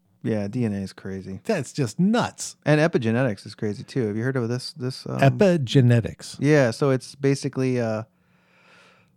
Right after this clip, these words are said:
Speaker 1: changes to the D N A molecule which, um, are in, caused by the environment. So if you're ra-, if you are a mother and you're, um, have a fetus,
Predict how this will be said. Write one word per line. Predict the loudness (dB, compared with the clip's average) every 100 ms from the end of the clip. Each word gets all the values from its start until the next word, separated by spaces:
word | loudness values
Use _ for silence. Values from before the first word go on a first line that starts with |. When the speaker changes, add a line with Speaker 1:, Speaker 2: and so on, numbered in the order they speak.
| _ _ -2
Speaker 1:
changes | 2 4 4 2
to | -2
the | -4
D | 0 0
N | 2
A | 2
molecule | 0 0 0 -2 -2 -2 0 -2
which, | -4 -6 -8
um, | -6 -4 -6 -6 -10 -14 _ _ _ _ _ _ _ _ _ _ _ _ _ _ _ _ _ _ -4
are | -2 -2
in, | -4 -6 -6 -10 _ _ _ _
caused | -2 0 2
by | 0
the | 0
environment. | -4 -6 -8 -8 -10 -14 _ _
So | -8 -4 -4
if | -4
you're | -4 -4 -6 -8 -12 -6
ra-, | -4 -4
if | -8 -6
you | -2 2
are | 2
a | 2
mother | 0 0 0 -2 -6 -10 -6
and | -4
you're, | -4 -4 -8 -8
um, | -10 -10 -12 -14 _ _ _ _ _
have | -8 -6
a | -6
fetus, | -6 -4 -4 -8 -14